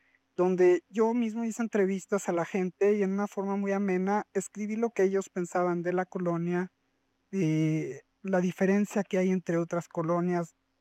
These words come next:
cuánto tiempo llevan trabajando, por qué se dedicaron a esa, a esa actividad. Y,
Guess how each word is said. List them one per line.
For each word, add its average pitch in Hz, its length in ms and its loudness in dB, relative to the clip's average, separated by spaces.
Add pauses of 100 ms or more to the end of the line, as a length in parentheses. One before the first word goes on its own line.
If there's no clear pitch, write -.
(140)
cuánto 180 280 -2
tiempo 175 320 -2
llevan 175 280 -2
trabajando, 165 880 -2
por 160 240 -14
qué 175 380 2
se 175 160 -4
dedicaron 165 560 -2
a 160 120 -4
esa, 165 380 -4 (580)
a 160 120 2
esa 165 160 -2
actividad. 170 720 0 (800)
Y, 175 340 -6